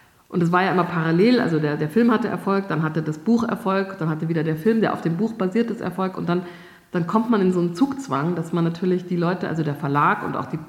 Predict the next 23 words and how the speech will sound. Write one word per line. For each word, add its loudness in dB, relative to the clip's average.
die -6
Verleiher, 0
die -2
Pro-, -8
die -12
Kinobetreiber 0
und -2
alle 2
wollen, 4
dass 0
es -8
weitergeht. 0
Weil 2
es -10
gibt -2
in 0
Deutschland -4
nicht -8
so -6
viele -4
Kinderfilme, -4
die -4
funktionieren. -6